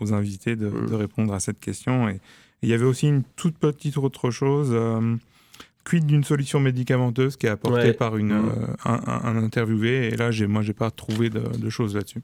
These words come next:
Speaker 3: Mais je suis sûr que Evelyne Cohen pourra nous en dire plus dans quelques <laughs> instants, justement. On va redéfinir, hein, tous ces termes dans, dans quelques minutes, et puis on va essayer de voir quelles sont les, les solutions qui existent, et puis, et puis on aura le plaisir d'écouter tout à l'heure le, le témoignage de, de Aude. Euh, avant, je vous propose qu'on, qu'on écoute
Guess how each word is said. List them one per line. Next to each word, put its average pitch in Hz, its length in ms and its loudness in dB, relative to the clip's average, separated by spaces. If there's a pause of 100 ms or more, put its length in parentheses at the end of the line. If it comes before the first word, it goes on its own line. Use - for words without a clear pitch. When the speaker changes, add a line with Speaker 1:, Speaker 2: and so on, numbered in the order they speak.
(120)
Speaker 3:
Mais 113 120 2
je 107 120 -2
suis 110 240 -4
sûr 131 340 0
que 110 260 2
Evelyne 101 260 0
Cohen 113 220 2
pourra 101 200 2
nous 98 160 -2
en 123 60 -2
dire 117 140 -4
plus 120 180 2
dans 104 60 -2
quelques 120 340 2
<laughs> - 0 -
instants, 127 320 2
justement. 120 540 4 (280)
On 135 80 4
va 143 100 4
redéfinir, 135 480 6
hein, 113 100 6
tous 139 140 2
ces 120 160 2
termes 123 340 4
dans, 107 100 6
dans 110 160 4
quelques 123 340 2
minutes, 123 280 4
et 120 80 4
puis - 160 0
on 107 40 6
va 107 80 6
essayer 113 200 2
de 101 80 2
voir 113 220 2
quelles 107 140 -2
sont 135 220 2
les, 107 140 2
les 101 120 0
solutions 123 640 2 (300)
qui 113 160 2
existent, 113 480 2
et - 20 -2
puis, 113 180 2
et 110 40 2
puis - 160 0
on 123 80 4
aura 107 120 2
le 104 60 2
plaisir 113 380 0
d'écouter 107 320 -2
tout - 160 -4
à 110 40 4
l'heure 110 120 2
le, 110 120 2
le 107 140 -2
témoignage 110 460 2
de, 104 140 2
de 107 160 2
Aude. 107 220 2 (360)
Euh, 113 280 6
avant, 143 260 4
je 113 80 0
vous 135 80 2
propose 135 340 2
qu'on, 117 240 2
qu'on 120 160 2
écoute 123 320 2